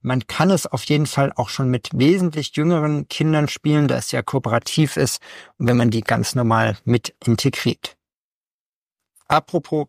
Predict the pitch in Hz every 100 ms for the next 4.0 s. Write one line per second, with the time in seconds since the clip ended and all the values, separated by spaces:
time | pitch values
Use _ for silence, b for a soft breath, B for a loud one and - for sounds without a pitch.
0 | _ - 247 262 240 196 B B B B
1 | - 147 175 - 220 185 170 - 190 185
2 | 185 170 - 143 131 - _ - 220 208
3 | 175 180 - 190 170 151 - 165 165 165